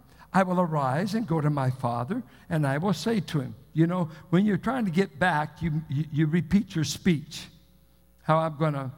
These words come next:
swoon and just sweep him. "Father, I've sinned against heaven and before you. I'm no longer worthy to be called your son." Amen. You are not, you jerk. You rebel.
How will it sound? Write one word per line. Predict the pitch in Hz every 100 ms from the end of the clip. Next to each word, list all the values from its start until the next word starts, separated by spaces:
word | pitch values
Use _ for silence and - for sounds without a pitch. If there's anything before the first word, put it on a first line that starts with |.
| - -
swoon | - - - 202 196 180 147 123 - -
and | 135
just | 131 156 156
sweep | 196 208 -
him. | 165 127 - - - -
"Father, | 190 196 294
I've | 269 156
sinned | - 247 330
against | 247 226 160
heaven | 180 165 170
and | 156
before | 151 135 147 135
you. | 135 156 214 175 - - -
I'm | 294 262
no | 240
longer | 220 208 262 302 285
worthy | 208 202 190 175
to | 160
be | 156 175
called | - 165 160 147
your | 170
son." | 160 226 254 151 127 - -
Amen. | 147 165 220 320 208 127 - - - - - _ _ -
You | 170 180
are | 190
not, | 214 285 269 - - - -
you | 156
jerk. | 151 170 143 - - - - _ _ _ _ _ _ _ _ _ _
You | 175 170
rebel. | 180 175 160 170